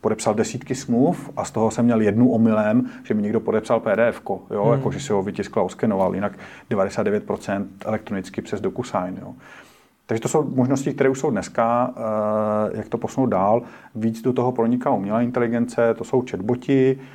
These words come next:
Speaker 1: Eh, myslím, že to je fajn možnost, jak, eh, akvírovat klienty. Mm, nemyslím si, že by se dal vyloženě jako člověk nahradit
Speaker 2: Hmm.
Speaker 1: robotem, ale některé jeho činnosti si myslím, že, že ano.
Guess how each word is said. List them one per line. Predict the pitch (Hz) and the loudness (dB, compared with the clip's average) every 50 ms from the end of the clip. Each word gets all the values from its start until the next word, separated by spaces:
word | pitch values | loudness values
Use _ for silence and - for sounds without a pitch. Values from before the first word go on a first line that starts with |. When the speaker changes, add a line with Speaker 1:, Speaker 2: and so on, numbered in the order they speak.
| - - - _ - | -20 -20 -20 _ -6
Speaker 1:
Eh, | 101 101 104 101 | -4 -2 0 0
myslím, | 104 107 - - 117 110 | 0 -2 2 2 2 2
že | 117 | 2
to | 117 127 | 2 2
je | 127 | 0
fajn | 120 - 113 98 92 110 120 123 127 - | 2 2 0 0 2 0 0 -2 -2 -2
možnost, | 110 107 - - 123 110 113 113 - - | -4 -4 -2 -2 -2 -2 -2 -4 -4 -8
jak, | - - - - - | -10 -10 -12 -12 -10
eh, | - - 107 - - | -8 -8 -8 -6 -6
akvírovat | 113 - - - 110 104 113 113 113 113 | -8 -8 -6 -6 -4 -2 0 0 0 0
klienty. | 113 - 120 113 110 110 110 110 - 117 110 110 113 - - - - - - - - _ _ - | -2 -2 -2 0 0 0 0 2 0 2 2 2 0 -2 -8 -18 -20 -20 -20 -20 -20 _ _ -8
Mm, | - 110 107 104 104 104 104 101 104 110 104 98 - - - - _ _ _ _ | -4 -2 -2 0 2 2 2 2 2 2 2 0 -4 -14 -20 -20 _ _ _ _
nemyslím | 113 117 123 139 143 139 - 131 117 117 120 120 | 2 4 4 4 4 2 2 2 2 2 2 2
si, | - 131 117 | 2 0 2
že | 117 | 2
by | 113 110 | 0 -2
se | 113 - 123 117 113 113 - - | -2 0 2 4 4 4 2 0
dal | 123 113 113 104 110 110 | -4 0 2 2 2 2
vyloženě | 113 110 107 104 117 107 | 2 0 0 0 -2 -2
jako | - 127 | -2 -4
člověk | 123 - - 107 104 110 107 113 | -4 0 0 2 4 4 2 2
nahradit | 113 107 87 95 - 98 95 92 - - - - - _ _ _ _ _ _ - | -2 -2 -2 -2 -4 -4 -4 -6 -8 -8 -12 -20 -20 _ _ _ _ _ _ -4
Speaker 2:
Hmm. | 143 139 135 135 143 139 - | -2 -2 -2 -2 -6 -8 -4
Speaker 1:
robotem, | 107 104 107 117 113 - - 113 113 120 - | -2 0 0 0 0 0 -2 0 0 0 0
ale | 110 107 113 | 0 2 2
některé | 123 123 - - 135 131 127 | 2 0 2 2 2 4 4
jeho | 127 123 131 | 4 4 2
činnosti | 127 127 - 113 117 113 - - 120 110 | 0 0 -2 -4 -4 -4 -2 -4 -4 -4
si | - - | -2 -6
myslím, | 110 107 - - 113 104 | -6 -6 -6 -8 -10 -6
že, | 104 110 101 104 110 | -6 -6 -6 -6 -8
že | 110 110 - | -10 -8 -8
ano. | - 95 95 92 | -6 -8 -8 -10